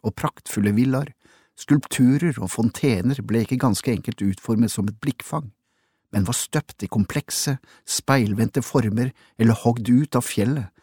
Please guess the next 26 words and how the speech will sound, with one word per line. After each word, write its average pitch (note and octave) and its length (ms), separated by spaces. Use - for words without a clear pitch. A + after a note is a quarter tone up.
som G#2+ 200
formløse, A2 880
planlagte A2+ 640
kunstverk. - 640
Bare B2+ 240
hvordan C3 320
steinen C3+ 520
ble D3 100
fraktet, - 720
var A#2 120
et B2 120
stykke - 360
ingeniørkunst C3 920
som G#2+ 100
var A#2 140
vanskelig A#2+ 500
å - 80
kopiere, A2+ 460
selv D3+ 380
i A2 120
våre C3 280
dager, F#2+ 360
forsto G#2+ 280
jeg E2+ 120
ham F#2+ 160
rett. - 340